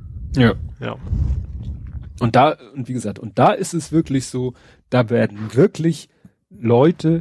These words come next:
Speaker 1: Nachbarn, um mal bei dem Beispiel zu bleiben, aufgefordert, den, <laughs>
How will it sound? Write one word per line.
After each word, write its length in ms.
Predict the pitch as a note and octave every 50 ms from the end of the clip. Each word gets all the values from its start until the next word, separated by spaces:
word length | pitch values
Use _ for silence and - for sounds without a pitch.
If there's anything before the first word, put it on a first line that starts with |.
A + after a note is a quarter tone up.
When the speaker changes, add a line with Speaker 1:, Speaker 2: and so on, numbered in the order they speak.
| E3 - _
Speaker 1:
Nachbarn, 880 | - A2 G#2+ C3 D3 - - - - - D3 D3 C#3+ C#3 C3+ D3 C#3+ - _ _ _ _ _ _ _ _ _ _ _
um 140 | - C3+ B2+
mal 160 | B2+ B2 A#2+
bei 160 | A2+ B2+ A#2
dem 100 | A#2 A2+
Beispiel 320 | G#2+ B2+ B2 - - - A#2
zu 140 | - - A#2
bleiben, 500 | A2 A2+ A2 A2+ A#2 A2 A#2 A#2 A#2 A#2 - - _ _ _ _ _ _ _ -
aufgefordert, 880 | C3+ C3+ C3+ C3 - - B2 - - C3+ B2 A#2+ A#2 A2+ A2+ - - _ _ _ _ _ _ _ _ -
den, 220 | A2+ G#2 G2 F#2+ _ _ -
<laughs> 280 | - - A#2 A2+ -